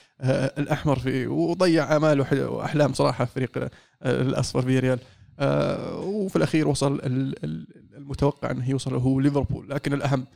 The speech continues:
والنتيجة الأكبر والمباراة اللي كانت من أزحف مباراة ريال مدريد ومانشستر سيتي. طبعًا للتذكير ريال مدريد كان داخل المباراة خسران أربعة ثلاثة،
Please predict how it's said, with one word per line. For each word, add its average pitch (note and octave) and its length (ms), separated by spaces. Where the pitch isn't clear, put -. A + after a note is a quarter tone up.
والنتيجة C#3+ 400
الأكبر - 360
والمباراة D3 600
اللي D3+ 460
كانت D#3 500
من D#3 100
أزحف D3 380
مباراة C#3+ 340
ريال D3 200
مدريد C#3 340
ومانشستر C#3 480
سيتي. - 300
طبعًا C#3 220
للتذكير C#3 520
ريال C3+ 200
مدريد C3+ 380
كان C3 180
داخل C3 240
المباراة C3 260
خسران C#3 460
أربعة C3+ 260
ثلاثة، C#3+ 380